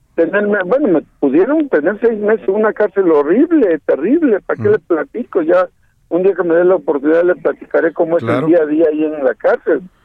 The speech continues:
Speaker 1: pero es terrible. Entonces, es que me investigue a mí. Lo que yo quiero es solamente una cosa.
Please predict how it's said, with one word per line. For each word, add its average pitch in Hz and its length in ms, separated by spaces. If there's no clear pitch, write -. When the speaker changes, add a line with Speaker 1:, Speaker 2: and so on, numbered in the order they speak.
Speaker 1:
pero 165 680
es 202 140
terrible. 214 800
Entonces, 175 680
es 262 220
que 247 100
me 196 140
investigue 160 580
a 151 40
mí. 143 200
Lo 139 120
que - 160
yo 247 220
quiero 220 320
es 196 80
solamente 190 540
una 180 180
cosa. 151 280